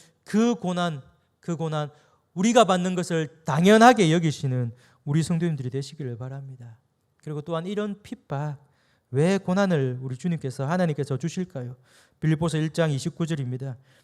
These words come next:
"그리스도를 위하여 너희에게 은혜를 주신 것은 다만 그를 믿을 뿐 아니라 또한 그를 위하여 고난도 함-, 고난도 받게 하려 하심이라"라고 했습니다. 바로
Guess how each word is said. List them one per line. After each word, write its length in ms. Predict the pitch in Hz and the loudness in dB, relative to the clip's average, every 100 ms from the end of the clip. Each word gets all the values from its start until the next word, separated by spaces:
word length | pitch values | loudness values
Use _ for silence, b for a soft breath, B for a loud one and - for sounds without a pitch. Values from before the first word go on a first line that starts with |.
| b _ | b _
"그리스도를 520 | - 156 - 190 175 | -2 0 2 4 4
위하여 640 | 160 156 160 151 139 143 - - | 4 4 6 4 2 -2 -8 -4
너희에게 440 | 151 170 160 156 160 | 2 4 4 2 2
은혜를 340 | 190 175 151 | 2 2 0
주신 320 | 147 - 156 | -2 -4 -4
것은 420 | 147 135 139 131 127 b b b | -2 -4 -4 -6 -8 b b b
다만 420 | 135 143 165 175 | 2 4 6 4
그를 320 | 170 185 170 | 4 4 4
믿을 320 | 160 202 180 180 | 4 4 2 2
뿐 200 | 165 156 | -4 -4
아니라 460 | 123 135 143 131 127 b b | -4 -4 -4 -6 -8 b b
또한 340 | - 165 170 165 | 2 6 6 6
그를 280 | 202 196 160 | 6 6 6
위하여 540 | 160 156 147 143 135 B B | 4 4 4 2 -2 B B
고난도 560 | - 165 196 180 156 143 | 0 2 4 4 4 2
함-, 360 | 135 202 202 196 _ _ | 0 -2 -2 -6 _ _
고난도 500 | 165 180 180 156 147 | 0 2 4 4 4
받게 360 | 180 202 190 | 0 0 -2
하려 440 | 156 160 156 143 135 B B | 0 2 2 0 -4 B B
하심이라"라고 840 | - 180 - 180 143 131 131 131 131 | -8 -8 -6 -6 -4 -6 -8 -10 -10
했습니다. 540 | 139 - 120 113 123 _ _ _ _ _ _ _ _ _ _ _ - | -12 -14 -18 -18 -20 _ _ _ _ _ _ _ _ _ _ _ -18
바로 420 | 107 117 120 | -14 -12 -12